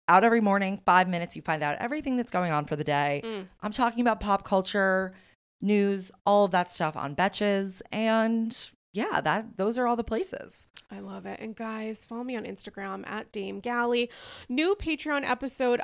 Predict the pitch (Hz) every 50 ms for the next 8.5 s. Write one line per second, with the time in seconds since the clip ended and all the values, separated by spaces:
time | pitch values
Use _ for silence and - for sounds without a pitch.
0 | - - 220 240 240 - - 233 226 214 208 202 202 202 - - 226 214 - 247
1 | 240 233 214 214 196 202 - - - 226 240 254 285 330 320 - - - 262 247
2 | 240 233 226 220 220 220 220 226 226 226 - - - - _ _ _ _ _ _
3 | _ _ _ 196 214 208 220 240 233 294 285 285 - 294 311 302 294 285 262 240
4 | 247 254 240 233 233 233 233 226 226 226 220 220 214 - - - 214 190 190 202
5 | 208 196 190 202 220 226 240 262 269 269 262 - - - 233 277 - _ - -
6 | 269 262 - - 240 226 214 202 202 208 208 208 214 190 202 202 - - 220 208
7 | - 262 254 - 254 247 247 240 - 208 190 - - 262 233 - 269 254 - 240
8 | 202 208 - - 214 208 202 196 202